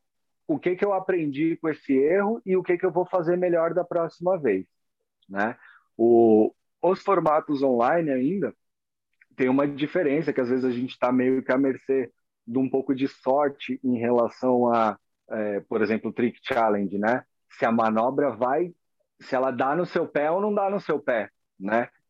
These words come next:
Isso aí é um, uma questãozinha um pouco de sorte. Mas, de uma forma geral, é, toda a competição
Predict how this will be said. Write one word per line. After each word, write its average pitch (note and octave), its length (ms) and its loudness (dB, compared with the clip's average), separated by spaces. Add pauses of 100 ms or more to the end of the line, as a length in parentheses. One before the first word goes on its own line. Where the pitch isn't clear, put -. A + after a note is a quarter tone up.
(120)
Isso G2+ 280 -4
aí G#2+ 160 4
é A2+ 80 4
um, C3+ 360 0
uma B2+ 220 2
questãozinha B2+ 600 0
um C3 120 0
pouco B2+ 240 -2
de C3+ 140 -6
sorte. A2 360 -4 (280)
Mas, A#2+ 320 0
de C3+ 60 0
uma C#3+ 180 4
forma D3+ 400 0
geral, D3 520 0 (400)
é, G2+ 640 -2 (380)
toda G3 280 -2
a - 40 -4
competição D3 960 -2